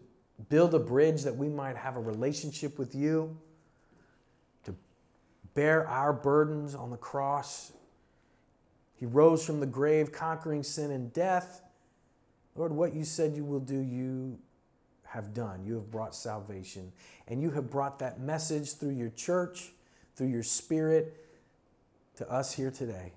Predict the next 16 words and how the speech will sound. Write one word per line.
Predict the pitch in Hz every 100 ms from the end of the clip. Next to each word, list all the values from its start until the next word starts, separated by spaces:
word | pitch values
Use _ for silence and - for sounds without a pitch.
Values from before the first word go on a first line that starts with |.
| -
this | 95 -
morning. | 104 92 90 92
And | 98
we | 120
just | 123 117 -
praise | - 120 117 110
you |
for | -
that, | 98 95 92 92
that | 98
you | 123 123
are | 110
a | 101
God | 113 117 120
who | 110
is | 101